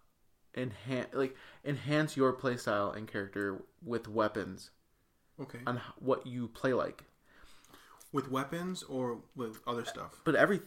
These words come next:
Speaker 1: um, weapons, and there's all these stupid clothes customizations. So your
Speaker 2: And they all
Speaker 1: shoes,
Speaker 2: have different
Speaker 1: your shirt, and your
Speaker 2: abilities?
Speaker 1: hat can have abilities.
Speaker 2: Okay.
Speaker 1: And you can have, like, three or four abilities per item, and it's just, like, it gets a little ridiculous.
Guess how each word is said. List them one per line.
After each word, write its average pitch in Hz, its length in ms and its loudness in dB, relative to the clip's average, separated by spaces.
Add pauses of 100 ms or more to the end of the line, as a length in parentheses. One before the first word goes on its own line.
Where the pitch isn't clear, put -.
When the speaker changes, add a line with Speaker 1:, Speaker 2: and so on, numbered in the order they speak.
(120)
Speaker 1:
um, 123 680 8
weapons, 180 360 2
and 151 180 4
there's 127 200 2
all - 200 -8
these 175 140 0
stupid - 460 -4
clothes 117 320 0
customizations. 107 720 -4
So 104 280 -4 (380)
your 113 160 -4
Speaker 2:
And 143 160 6
they 139 120 10
all 135 80 8
Speaker 1:
shoes, 123 100 4
Speaker 2:
have 127 120 -2
different 113 180 -8
Speaker 1:
your 127 100 2
shirt, 143 220 6
and 131 100 4
your 127 80 2
Speaker 2:
abilities? 107 80 -4 (100)
Speaker 1:
hat 113 300 2
can 107 360 -4 (200)
have 110 300 0
abilities. 101 600 -2 (140)
Speaker 2:
Okay. - 220 -8 (480)
Speaker 1:
And - 100 -6
you 120 60 0
can 117 80 -2
have, 117 100 2
like, 104 120 0
three - 180 0
or 131 60 6
four 120 200 2
abilities 98 440 0
per 98 480 0
item, 98 320 0 (140)
and 131 100 -2
it's 127 100 -2
just, - 180 -4
like, 92 140 -4 (540)
it 160 60 -4
gets 180 160 -2
a 156 40 4
little 135 180 8
ridiculous. 110 460 2